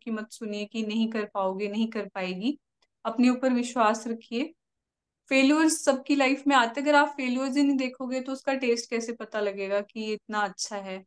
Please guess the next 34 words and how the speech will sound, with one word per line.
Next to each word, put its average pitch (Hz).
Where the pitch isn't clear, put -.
ठीक 214
है? 220
और 233
उस -
चीज 262
की -
कभी 269
कदर 240
भी 247
नहीं 254
कर 233
पाओगे 196
कि 220
जो 247
चीज 262
मुश्किल 254
से 262
मिलती 240
है 233
ना, 233
उसकी 247
कदर 214
भी 226
बहुत 220
होती 202
है 190
लाइफ 190
में, 220
जैसे 233
मुझे 226
है। 220
और 233
ब-, 226
बस 302